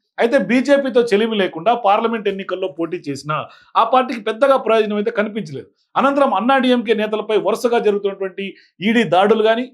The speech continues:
పార్టీలో అంతర్గత కలహాల కారణంగా సతమతమవుతున్నటువంటి ఈపీఎస్, ఎవరైతే ఈపీఎస్ అంటే మనం క-, తమిళనాడులో పన్నీర్సెల్వం అంటూ ఉంటాం.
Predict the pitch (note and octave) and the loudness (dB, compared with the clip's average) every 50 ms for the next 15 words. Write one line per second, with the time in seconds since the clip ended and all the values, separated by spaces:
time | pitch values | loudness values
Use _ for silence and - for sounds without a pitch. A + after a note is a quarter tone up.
0 | _ _ _ _ - G#3 - - - B3 A3+ A3+ F#3+ G3 G3+ A3 A3 A3 G3+ G3+ | _ _ _ _ 2 2 2 0 0 0 0 0 0 0 0 0 0 0 0 -2
1 | - F#3 G3+ G#3 A#3+ A#3+ A#3+ A#3+ G#3+ G#3 G3+ G3+ G3+ G3 G3+ G3 G3 F#3+ F#3+ A3 | -2 0 2 2 4 2 2 2 0 -2 -2 -4 -6 -4 -4 -2 -2 -2 0 0
2 | A#3 B3 G#3 A3 G#3+ G#3+ G#3 G#3 G#3 G3+ G3+ G3 G3 F#3+ F#3+ F#3+ G3 G3 F#3 D#3 | 0 0 0 -2 -4 -4 -4 -4 -6 -8 -8 -6 -6 -6 -6 -6 -8 -10 -10 -12
3 | _ - - G3 G3 G3+ G#3 A3+ G#3+ F#3 D3+ F3 G3 G3+ F#3+ G#3 G3+ G3 G3+ G3+ | _ -10 -6 -4 -4 -2 0 0 0 2 2 2 0 2 2 2 2 2 0 0
4 | G#3+ A3 G3+ G#3+ G#3+ C#4 C#4 C4 B3 - A3 G#3+ G#3+ G#3+ G#3+ A3+ A3+ A3+ A3+ A#3+ | 0 0 0 2 2 2 4 2 2 2 0 -2 0 -2 0 0 0 -2 -2 0
5 | A#3 A#3+ A3+ A#3 A#3+ G#3 G3 G#3 G3+ G3 F#3 E3+ D#3+ D3 D3 C3+ A#2+ G#2+ - | 0 0 0 0 0 0 0 0 0 0 0 -2 -4 -6 -8 -10 -10 -12 -14